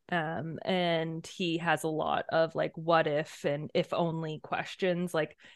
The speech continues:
"If only I hadn't been born in Beartown or hadn't been brought to Beartown by my parents, or if I hadn't had my parents as my parents, would I be in this situation?" kind of thing.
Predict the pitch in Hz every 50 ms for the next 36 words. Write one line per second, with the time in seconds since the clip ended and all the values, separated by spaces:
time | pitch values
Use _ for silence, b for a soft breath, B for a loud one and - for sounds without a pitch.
0 | b - 202 196 - 196 196 196 196 190 185 180 185 185 185 185 175 175 170 -
1 | - 185 175 170 170 160 175 165 165 165 165 165 165 156 156 151 139 165 151 156
2 | 160 160 - - 165 151 151 147 151 160 160 - - - - 185 170 165 165 160
3 | - - - 160 156 156 156 170 160 151 - - - 175 160 - 160 156 160 165
4 | - - 165 156 156 156 156 151 143 156 151 156 156 - 180 175 160 156 156 -
5 | - 151 113 - - 196 190 180 - 196 175 170 160 175 170 170 170 160 143 -
6 | 180 170 165 165 156 160 b b b b b b _ _ 185 175 165 - - 208
7 | 190 185 175 170 165 - - 180 185 185 180 185 165 165 165 - 185 175 160 160
8 | 143 - - - 175 175 170 165 165 165 160 175 175 175 165 151 156 156 160 170
9 | - - 175 - - 180 160 147 147 170 180 - 190 156 190 185 - 196 190 190
10 | 202 202 202 - 226 247 262 277 285